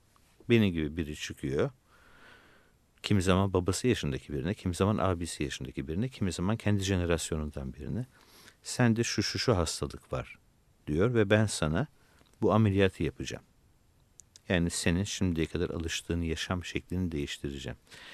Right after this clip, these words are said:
Geçen programda bahsetmiştik. Bu hele hele kanser duygusal bir olaydır da aynı zamanda. Ve tek kişinin duygusal çalkantısı değildir. Bayağı çevresindekileri de etkileyen bir olaydır. Ruhuna dokunmaktan da kastım bu.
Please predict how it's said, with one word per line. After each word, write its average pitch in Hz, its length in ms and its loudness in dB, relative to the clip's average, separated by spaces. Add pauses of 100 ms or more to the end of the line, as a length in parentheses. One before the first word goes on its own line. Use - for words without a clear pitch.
(180)
Geçen 113 300 4
programda 95 560 2
bahsetmiştik. 90 720 -4
Bu 92 120 -4 (360)
hele 92 300 2
hele 85 140 0
kanser 95 500 0
duygusal 85 520 4
bir 82 60 2
olaydır 65 460 -4
da 60 80 -6
aynı 64 220 -6
zamanda. 64 480 -10 (760)
Ve 90 40 -2
tek - 280 0
kişinin 90 340 0
duygusal 82 360 -2
çalkantısı - 720 -8
değildir. 104 480 -4 (880)
Bayağı 92 500 6
çevresindekileri 76 920 -2
de - 40 -16
etkileyen 71 560 -10
bir 69 160 -10
olaydır. - 560 -10 (640)
Ruhuna 104 360 4
dokunmaktan 104 580 0
da 95 60 0
kastım 87 560 -2
bu. - 120 -10